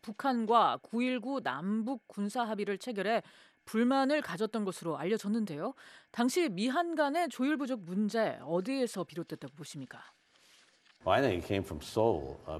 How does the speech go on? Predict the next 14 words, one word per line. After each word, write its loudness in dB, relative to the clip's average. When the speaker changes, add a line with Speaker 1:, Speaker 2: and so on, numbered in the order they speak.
Speaker 2:
period. 2
I 2
think, -4
uh, -2
we 2
had 2
a -2
team 0
of -4
experienced, -4
uh, -2
experts -4
who -4
knew, 2